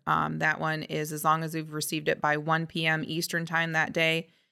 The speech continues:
goes out that day, you get it the next business day. So, um, and that gets sent by FedEx. And again, you get an email with a tracking number for that as well. Um, the most important thing with any of those services to make sure that you're getting that service, though,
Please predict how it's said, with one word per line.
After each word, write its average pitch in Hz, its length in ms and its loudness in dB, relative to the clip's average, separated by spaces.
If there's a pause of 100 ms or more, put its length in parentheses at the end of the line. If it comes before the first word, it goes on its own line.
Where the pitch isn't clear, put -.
(220)
goes 165 220 6
out 160 300 2
that 160 240 0
day, 160 140 2
you 156 180 -4
get 151 160 2
it 143 80 -4
the 143 80 -6
next - 360 -4
business - 380 -2
day. - 240 0
So, 156 420 0 (360)
um, 160 140 2
and 160 120 2
that - 120 2
gets - 220 -4
sent 160 220 2 (120)
by 151 160 0
FedEx. 156 640 0
And 156 80 -2
again, 143 300 -2
you 147 80 -4
get 151 100 -4
an 147 100 -2
email 143 260 -2
with 147 100 -4
a 160 60 -4
tracking 156 360 -2
number 151 220 -4
for 156 160 -6
that 147 180 0
as 151 140 -6
well. 147 340 4 (460)
Um, 156 480 2
the 165 100 2
most 170 540 4
important 220 440 4
thing 196 200 2
with 170 160 0
any 180 240 4
of 185 80 2
those 180 160 0
services 165 540 2
to 160 80 -2
make 160 200 -2
sure 165 220 2
that 160 180 2
you're 160 100 0
getting 165 380 0
that 185 220 0
service, 208 340 -2
though, 214 300 0